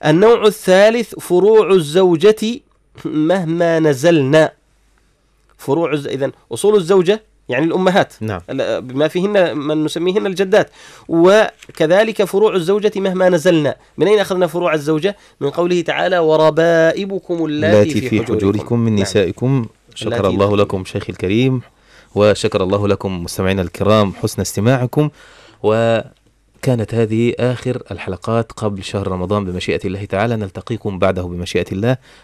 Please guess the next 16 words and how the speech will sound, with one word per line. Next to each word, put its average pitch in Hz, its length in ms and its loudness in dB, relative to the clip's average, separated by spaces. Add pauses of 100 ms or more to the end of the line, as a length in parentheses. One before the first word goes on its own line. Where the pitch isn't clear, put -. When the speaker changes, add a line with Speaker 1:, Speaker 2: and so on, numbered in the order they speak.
Speaker 2:
على 90 180 -6
خير 98 420 -4
وصحة 92 440 -8
وعافية. 120 600 -2 (240)
تقبل 92 320 -2
الله 95 300 0
منا 98 240 0
منكم، 127 400 0 (360)
وإلى 107 440 -2
أن 92 80 -8
نلتقي، 110 460 -6 (480)
السلام 90 340 -4
عليكم 90 520 -6
ورحمة 85 460 -10
الله 82 220 -10 (120)
وبركاته. - 460 -14